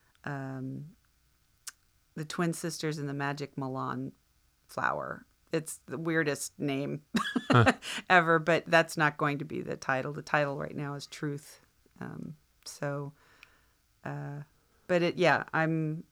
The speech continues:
Speaker 1: it's there. I know I'll find it and it'll be fine. <laughs>
Speaker 2: It sounds like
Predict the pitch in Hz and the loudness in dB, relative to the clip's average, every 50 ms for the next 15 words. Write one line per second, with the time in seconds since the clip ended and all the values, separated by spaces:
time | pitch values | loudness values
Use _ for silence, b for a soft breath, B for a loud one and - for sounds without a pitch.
0 | _ _ _ _ _ _ _ _ _ - 170 165 - - - 160 151 143 135 139 | _ _ _ _ _ _ _ _ _ -4 -4 -4 -4 -4 -2 -2 0 0 0 -2
1 | 139 143 160 - - 156 156 151 151 135 135 139 135 - - 131 131 135 139 139 | -4 -6 -8 -8 -6 -4 -2 -2 0 -2 -2 -4 -4 -4 -6 -6 -4 -4 -4 -4
2 | 139 139 - _ _ _ _ _ _ _ - 139 143 139 143 139 139 139 147 156 | -6 -6 -8 _ _ _ _ _ _ _ -12 -10 -8 -8 -8 -8 -8 -10 -12 -14
3 | - _ - 135 135 127 - 127 - - - - - 165 - _ - 202 196 - | -14 _ -12 -10 -10 -10 -10 -10 -10 -10 -10 -10 -10 -10 -12 _ -6 -4 -2 4
4 | - 104 104 98 - 101 98 92 82 - - - | 6 6 6 6 6 6 6 6 4 2 -2 -12